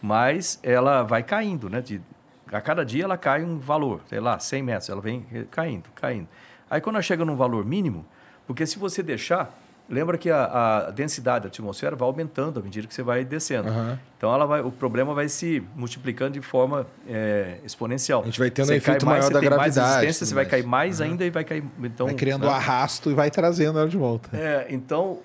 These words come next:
Speaker 1: o, o, quando ela chega no mínimo, você aciona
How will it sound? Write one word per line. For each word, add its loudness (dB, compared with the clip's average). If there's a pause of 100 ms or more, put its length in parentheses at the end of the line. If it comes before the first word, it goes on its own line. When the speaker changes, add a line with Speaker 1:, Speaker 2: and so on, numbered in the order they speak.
Speaker 1:
o, -6
o, -6 (140)
quando -8
ela -4
chega -6
no -4
mínimo, -6 (320)
você -8
aciona -4